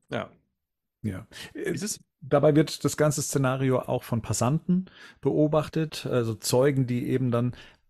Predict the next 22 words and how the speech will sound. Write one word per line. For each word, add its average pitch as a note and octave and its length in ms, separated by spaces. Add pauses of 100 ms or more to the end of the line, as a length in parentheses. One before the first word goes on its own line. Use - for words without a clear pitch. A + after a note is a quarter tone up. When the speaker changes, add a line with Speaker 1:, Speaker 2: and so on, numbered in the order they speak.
Speaker 2:
Batman C#3 420
am G#2 200
Tatort G2+ 640 (160)
wahrnehmen B2 840
und, B2 320
ähm, A#2 380 (380)
meinen, A#2 840
daraus A#2 580
schlussfolgern B2 680 (100)
zu - 180
können, A#2+ 640
dass - 420
es, A2+ 400
äh, A2 140
Batman A2+ 340
gewesen A#2+ 320
s-, A2+ 160
äh, A#2 160
wäre, A2+ 240
der A2+ 140
hier A2+ 260
jemanden, A#2 720